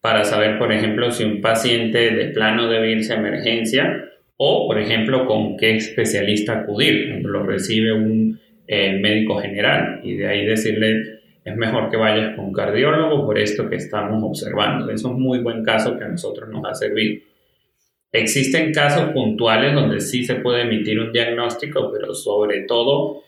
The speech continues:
es muy, muy útil en especialidades como en psiquiatría. Pues, pues sí pueden llegar a,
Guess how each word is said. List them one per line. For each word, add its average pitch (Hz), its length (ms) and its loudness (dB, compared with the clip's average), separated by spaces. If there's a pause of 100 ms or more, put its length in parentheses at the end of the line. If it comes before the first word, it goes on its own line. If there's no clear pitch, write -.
(160)
es 107 160 -2
muy, 139 240 2
muy 135 260 4
útil 131 300 2
en 107 160 2
especialidades 98 840 0
como 104 180 -2
en 98 120 0
psiquiatría. 104 840 -2
Pues, 104 140 -6 (160)
pues 110 200 0
sí 117 180 -2
pueden 113 280 2
llegar 101 320 0
a, - 280 0